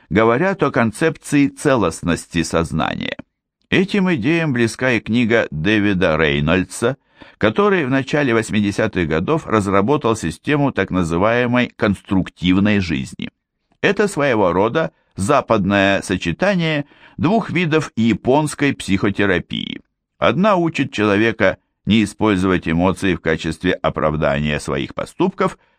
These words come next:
а вторая основана на чувстве благодарности. Терапия благодарности уходит корнями в философию Найкан, разработанную Исином Йосимото. Найкан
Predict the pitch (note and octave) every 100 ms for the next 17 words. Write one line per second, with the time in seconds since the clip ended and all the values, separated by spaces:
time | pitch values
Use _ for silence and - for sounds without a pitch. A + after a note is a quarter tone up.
0 | _ _ _ - D#2+ - C#2+ G2+ F3+ F#3
1 | D#3 - - C#3 C#3 C3 F#2+ D2+ - G2
2 | - G#2 G#2 - F2+ G2+ E2 C#2 E2+ D#2
3 | A#1 - - - _ _ _ _ _ -
4 | A2+ A2+ A2 - G3 F3 D3+ G2+ G#2+ D#2+
5 | C#2+ F#2 B2+ D3+ D3 - D#3 - _ -
6 | - F3 - A3+ G3+ - D3 B2 D3+ E3
7 | D#3+ C3+ G#2+ F2+ E2+ - C#3 C#3 C3 C3
8 | A#2+ - F#2+ A2+ A2+ - F#2 D#2 C#2+ -
9 | _ _ - A2 G2 F#2 G2+ D3 D#3+ D3+
10 | D3 C#3+ - A2 G2 - G#2 A#2 B2 A2+
11 | - _ _ - F#2+ F2 G2+ A2 - A2+
12 | F2+ D#2 C#2+ C#2 C#2+ - _ _ _ -
13 | - G#2 A#2+ G#2+ - F2 F#2 C3+ C#3